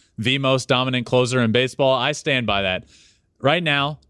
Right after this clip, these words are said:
Edwin Diaz is the most dominant closer in baseball. And yes, Josh Hader went on a historic stretch.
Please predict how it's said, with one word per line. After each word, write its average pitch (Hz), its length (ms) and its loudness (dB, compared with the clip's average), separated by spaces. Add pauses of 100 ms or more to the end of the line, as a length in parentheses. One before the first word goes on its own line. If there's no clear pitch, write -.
Edwin 147 300 0
Diaz 131 360 0
is 117 280 -4
the 170 380 2
most 170 400 0
dominant 143 420 -2
closer 131 380 0
in 143 180 0
baseball. 139 480 2
And 202 100 2
yes, 202 240 0
Josh 196 280 0
Hader 190 280 4
went 170 180 2
on 165 100 2
a 156 80 0
historic 185 520 2
stretch. 185 420 0